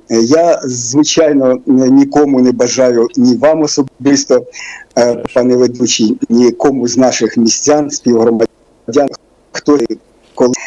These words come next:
Speaker 1: опинився під завалами. Але, е, сумний досвід, е, свідчить про те, що найперше, про що необхідно подбати, це про те, щоб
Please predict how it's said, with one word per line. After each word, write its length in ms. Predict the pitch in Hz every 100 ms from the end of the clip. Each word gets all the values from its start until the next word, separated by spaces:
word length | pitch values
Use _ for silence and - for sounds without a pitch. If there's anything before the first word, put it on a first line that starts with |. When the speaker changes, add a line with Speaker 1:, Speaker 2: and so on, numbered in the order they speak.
| -
Speaker 1:
опинився 600 | 127 120 135 123 120 - 113
під 200 | 120 113
завалами. 580 | 127 147 151 123 107 - - - - - -
Але, 440 | 131 165 170 156
е, 220 | 151 135 127
сумний 480 | - 156 170 175
досвід, 600 | 147 160 156 - 139 - -
е, 120 | 262
свідчить 540 | - - 151 156 147 139
про 120 | 151
те, 240 | 151 190 190
що 400 | - 143 135 131 - -
найперше, 480 | 123 - - 135 123
про 220 | - 127
що 400 | - - 147 135
необхідно 540 | 143 123 131 147 131 127
подбати, 600 | 139 127 135 185 180 - - - - - -
це 180 | 156 156
про 160 | 139
те, 200 | 139 170
щоб 300 | 170 151 139